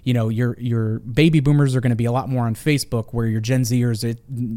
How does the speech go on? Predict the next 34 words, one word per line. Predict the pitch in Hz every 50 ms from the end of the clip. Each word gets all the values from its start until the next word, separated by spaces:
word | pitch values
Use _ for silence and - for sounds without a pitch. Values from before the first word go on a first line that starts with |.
| 117 -
you | 131 120 123
will | 117 113
never | 107 117 131 143 151 135 127
find | 117 - 120 113 107
them | 107 101 98
on | 95 110
Facebook. | - 104 101 107 - - 101 95 - - -
Maybe | 120 127 135 151 151 147
a | 143 139
little | 139 143 139 139
bit | 135 131
on | 131 127 123
Instagram, | 123 123 120 - - 127 113 120 120 113 113 110
but | 107 107
it's | - - -
Snapchat | - 127 123 117 - - 127 90
and | - 117 -
TikTok | - 123 - - - 92 143 - -
that | 107 -
they're | - 117 113 107
gonna | 113 107 92
be | - 85 87
at. | - - - -
So | - - - 123 117 117 - - - - - - - -
we | 139 147
need | 147 160 185 190 147
to | 139
be | 123 143 139 127
thinking | - 143 143 139 143 135 127
of | 123 110 107
where | 113 123 143 147 151 147
are | 147 139
these | 127 127 127 123
folks, | - - 135 123 120 - - -